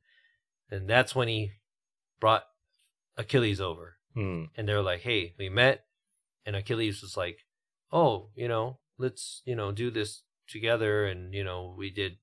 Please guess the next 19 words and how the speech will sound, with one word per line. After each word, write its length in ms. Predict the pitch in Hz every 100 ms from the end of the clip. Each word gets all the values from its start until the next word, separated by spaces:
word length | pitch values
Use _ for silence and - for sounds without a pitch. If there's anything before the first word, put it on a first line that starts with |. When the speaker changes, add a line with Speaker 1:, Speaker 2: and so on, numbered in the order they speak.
| _ _
Speaker 1:
successfully. 840 | - 104 - 107 - 101 87 95 - _ _ _ -
"I 100 | 117
did 140 | 123
okay. 440 | 113 107 107 101 101
Daigo 340 | 104 104 101
won 220 | 98 101
the 300 | 98 87 87 -
F 140 | 101 101
D 160 | 90
Asia." 400 | 90 90 92 90 - _ _ _ - _ _ _ _ -
And 280 | 127 113 110 - -
that 320 | 120 143 -
year, 460 | 113 127 120 92
same 340 | 98 - 117 110
year, 380 | 110 98 87 - _ _ _ _ _ _ _ _ -
in 100 | 110
the 80 | 98
U 260 | 104 104
S, 320 | 92 82 -